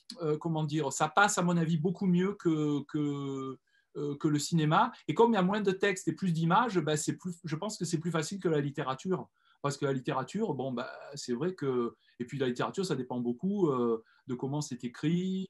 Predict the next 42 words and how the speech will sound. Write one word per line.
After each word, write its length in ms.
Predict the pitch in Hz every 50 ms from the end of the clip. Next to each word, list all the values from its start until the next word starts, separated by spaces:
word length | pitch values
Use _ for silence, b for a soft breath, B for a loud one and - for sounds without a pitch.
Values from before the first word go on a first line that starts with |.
| - 131
Euh, 320 | 123 120 120 120 123 127 131 143 143 143 143 143 143 143 143 143 147 143
on 60 | 139
sait 160 | - - 123
très 140 | - - 117
bien 220 | 127 156 170 185
que, 280 | 170 - 143 143 151 151
n'est-ce 200 | 139 120 - -
pas, 300 | 139 139 156 165 160 147
euh, 240 | 135 123 120 117 113 b b b b b b
il 140 | - 131 123
y 20 | 135
a 20 |
des 100 | 123 120
écritures 580 | 135 - - 139 123 - - 165 190 202 175 143
qui 100 | - -
sont 160 | - 131 120
très 180 | - - 180
difficiles 420 | 170 151 139 - 131 120 - 135 131
à 80 | 123
rendre 520 | 117 - 143 156 180 190 190 170 139 131 123
et 220 | 120 123 123 120
d'autres 400 | 113 127 139 170 175 170 - 135
beaucoup 280 | 120 113 120 120 - 123
plus 520 | - - 143 147 147 143 131 123 120 120 120
limpides 520 | 120 127 135 135 135 - 170 175 160 135
et, 60 | 120
et, 420 | 117 123 123 131 117 117 - - 120
et, 180 | 120 - 120
et 60 | 113
transparentes. 640 | - - 123 123 - - 139 131 123 120 120 - - - _ _ b b b b b b b _
Donc, 200 | 139 139 135 131
en 60 | 143
tout 80 | - 165
cas, 120 | 220 226
ça 140 | 220 226 190
passe 240 | - 196 175 - 156
bien 260 | 147 180 214 240 240 -
et, 260 | 185 185 185 - 180
et 20 |
c'est 160 | 156 - - 170
vrai 220 | 156 185 214 220
que, 300 | - - 190 196 202 196